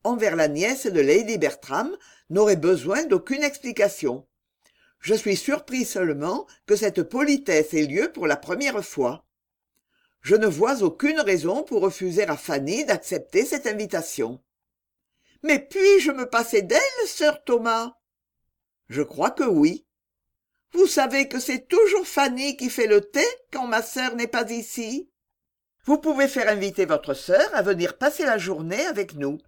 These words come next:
Je resterai avec vous. » « Eh bien donc, Edmond, Fanny peut aller au presbytère. » Edmond, en se rendant à son appartement,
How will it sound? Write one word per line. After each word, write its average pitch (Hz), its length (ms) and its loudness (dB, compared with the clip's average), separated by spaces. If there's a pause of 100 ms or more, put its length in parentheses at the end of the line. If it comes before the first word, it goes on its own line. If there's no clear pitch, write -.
(460)
Je 170 120 -2
resterai 269 520 2
avec 247 320 2
vous. » « 139 320 -6 (960)
Eh 330 40 -4
bien 294 260 6
donc, 262 400 4
Edmond, 277 500 0 (300)
Fanny 294 560 0
peut 453 300 -4
aller 294 240 2
au 349 100 -2
presbytère. » 208 840 -2 (1500)
Edmond, 202 500 0 (180)
en 170 120 -4
se 175 140 -4
rendant 214 440 2
à 330 120 -2
son 208 220 -4
appartement, 160 800 -2